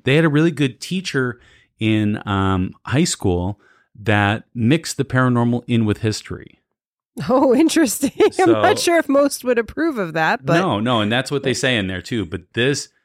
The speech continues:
Speaker 1: you know, that, that really worked for them.
Speaker 2: Oh, okay.
Speaker 1: So, uh, and then they just kept going on and on. And, um, so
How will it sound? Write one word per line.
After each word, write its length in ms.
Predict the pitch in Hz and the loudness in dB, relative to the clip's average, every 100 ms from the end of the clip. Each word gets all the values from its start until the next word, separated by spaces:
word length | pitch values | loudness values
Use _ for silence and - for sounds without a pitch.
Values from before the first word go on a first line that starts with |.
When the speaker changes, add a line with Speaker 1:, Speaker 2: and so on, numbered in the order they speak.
| _ _ _ _ _ 117 | _ _ _ _ _ -10
Speaker 1:
you 120 | 113 | -6
know, 120 | 107 | -4
that, 380 | 92 127 135 127 | -4 -4 -4 -2
that 140 | 127 135 | 0 2
really 180 | 135 107 | 2 2
worked 360 | 113 180 - | 2 0 -6
for 160 | - 92 | -10 -8
them. 340 | 92 - 95 170 | -8 -16 -8 -2
Speaker 2:
Oh, 160 | 160 | 0
okay. 260 | 185 233 160 | 2 0 0
Speaker 1:
So, 80 | 104 92 90 | 0 2 0
uh, 400 | - 104 95 92 - _ _ _ _ - | -4 -4 -2 -2 -4 _ _ _ _ 0
and 180 | 120 | 2
then 80 | 135 | 4
they 120 | 147 | 4
just 220 | 135 131 - | 2 -2 0
kept 200 | 131 - | -2 0
going 240 | 117 117 | 0 2
on 220 | 127 127 | 2 2
and 100 | 120 | 0
on. 260 | 120 117 - | 0 -2 -2
And, 400 | 113 107 104 98 _ _ _ _ 117 | -2 -2 -2 -4 _ _ _ _ -4
um, 520 | 107 104 101 107 - _ _ _ - | 0 0 0 -2 -8 _ _ _ -8
so 600 | - 123 117 113 113 | 0 2 2 0 -2